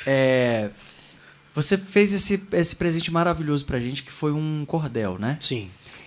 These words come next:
Speaker 1: E como é que foi, como é que é esse processo criativo, assim, de você, foi rápido? Como é que é, vo-, ou como foi pra che-, pra ser tão rápido, assim, né?
Speaker 2: Sim, cara, ah, eu, geralmente eu, eu fico já trabalhando numa ideia,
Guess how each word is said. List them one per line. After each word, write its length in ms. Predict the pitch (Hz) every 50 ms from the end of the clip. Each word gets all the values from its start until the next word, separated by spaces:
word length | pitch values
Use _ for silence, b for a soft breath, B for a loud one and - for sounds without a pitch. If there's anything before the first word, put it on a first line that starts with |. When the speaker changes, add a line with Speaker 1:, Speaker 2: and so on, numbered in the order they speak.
| B _
Speaker 1:
E 240 | - 175 185 190 190
como 220 | 190 - 208 220
é 60 | 262 277
que 100 | - -
foi, 260 | - - 220 220 208
como 240 | - - 196 202 220
é 60 | 240
que 160 | 233 - 226
é 40 | 214
esse 180 | 202 196 - -
processo 480 | - 190 180 165 - 170 156 - -
criativo, 500 | - 156 156 147 143 - - 143 135 131
assim, 240 | 139 135 - - 131
de 80 | 135 127
você, 640 | 127 131 131 - - - 139 131 127 123 120 113 - - - _ _ _ - - _ _ - _ - _ _ _ _ -
foi 200 | - - 160 185
rápido? 520 | - 135 156 170 156 - - 113 101 98 92 - - _ _ _ _ _ _ _
Como 180 | - 151 160
é 60 | 170 170
que 180 | 170 165 156
é, 60 | 151 143
vo-, 180 | 139 147 147 - - -
ou 240 | - 151 160 147 151 - - -
como 200 | - 156 170 180 175
foi 320 | - - - 160 165 165
pra 100 | 170 165
che-, 220 | - - - 147
pra 160 | - - 147 139
ser 320 | - - 175 175 160 -
tão 160 | - 170 156
rápido, 500 | 139 123 127 127 120 113 - - 117 107
assim, 300 | 104 104 - - 107 98
né? 220 | 92 98 110 117 - - B B B B B B B B B
Speaker 2:
Sim, 300 | B - - - 151 151
cara, 460 | 151 - - 294 277 240 202 185 - - - - - - _ _ - - _ _ -
ah, 420 | 185 180 190 185 185 185 185 180 185
eu, 320 | 196 226 247 247 247 214 - - - - _ _ B B B B B B B B B B B B - - - - _ _
geralmente 460 | - 175 233 254 233 214 247 254 - 254
eu, 220 | 254 247 240 220
eu 80 | 220 208
fico 320 | 202 - - 247 240 247 220
já 120 | 196 220
trabalhando 480 | 214 220 208 190 202 196 190 196 196 196
numa 180 | 196 202 208
ideia, 460 | 220 214 165 143 139 131 117 107 104